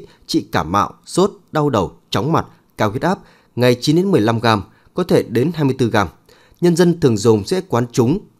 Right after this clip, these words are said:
cho vào vại nước để khử độc và dùng làm thuốc dự phòng một số bệnh truyền nhiễm. Bài thuốc có quán trúng. Một, chữa loét ruột sinh lị, đại tiện ra máu. Quán trúng tán bột uống, mỗi lần tám gam với nước cơm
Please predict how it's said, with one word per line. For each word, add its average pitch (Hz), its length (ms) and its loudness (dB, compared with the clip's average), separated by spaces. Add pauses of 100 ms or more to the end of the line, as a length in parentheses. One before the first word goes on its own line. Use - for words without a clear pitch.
cho 170 180 -2
vào 135 160 0
vại 85 260 -2
nước 196 500 0
để 104 140 -4
khử - 180 -8
độc 90 220 -6 (300)
và 120 100 0
dùng 123 240 4
làm 117 160 0
thuốc 220 180 -2
dự 120 180 -2
phòng 98 240 -2 (100)
một 95 140 -6
số 143 160 -2
bệnh 156 220 2
truyền 87 240 -4
nhiễm. 107 200 -2 (760)
Bài 156 160 0
thuốc 214 260 2
có 127 120 2
quán 123 280 -2
trúng. 139 220 2 (600)
Một, 113 240 2 (240)
chữa 175 140 0
loét 214 240 0
ruột 127 200 0
sinh 139 280 2
lị, 127 160 2 (240)
đại 123 180 -2
tiện 92 220 -2
ra 107 100 -4
máu. 107 300 -2 (580)
Quán 139 160 2
trúng 156 340 2
tán 151 200 0
bột 156 240 2
uống, 120 240 -2 (240)
mỗi 151 140 2
lần 139 160 2
tám 110 220 -4
gam 120 320 -2
với 113 140 0
nước 208 320 0
cơm 123 240 0